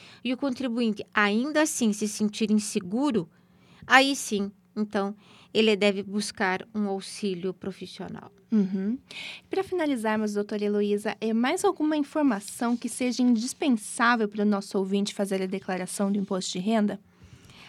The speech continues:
Speaker 1: Ah, Jéssica, obrigada pela oportunidade, porque,
Speaker 2: Hum.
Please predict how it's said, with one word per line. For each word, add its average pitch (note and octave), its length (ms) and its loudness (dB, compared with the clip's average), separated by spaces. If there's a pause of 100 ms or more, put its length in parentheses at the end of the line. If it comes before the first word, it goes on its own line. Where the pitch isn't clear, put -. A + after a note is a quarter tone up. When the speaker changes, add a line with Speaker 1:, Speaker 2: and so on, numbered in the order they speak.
(120)
Speaker 1:
Ah, G#3+ 500 4
Jéssica, G3 460 -2
obrigada G#3 540 2
pela A3 240 2
oportunidade, G3+ 1040 -2 (560)
porque, A3 600 0
Speaker 2:
Hum. - 40 -20